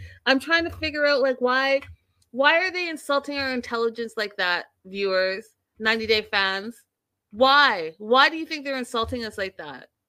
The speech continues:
It doesn't make sense to me. Anyways,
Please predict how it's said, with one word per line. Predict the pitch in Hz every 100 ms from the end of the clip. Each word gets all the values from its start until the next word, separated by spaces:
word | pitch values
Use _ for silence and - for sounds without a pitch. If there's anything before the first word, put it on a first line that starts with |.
| _ _ _ _ _ _ _ _ _ _ _ _ _
It | 277
doesn't | 277 302 311
make | 302 254
sense | 277 285 -
to | 277
me. | 240 202 151 160 _ _ _ _ _ _ _ _ _ _ _ _ _ _ _ _ _ _ _ _ _ _ _ _ _ - _ _ _ _ _ _ -
Anyways, | 269 240 190 160 147 147 160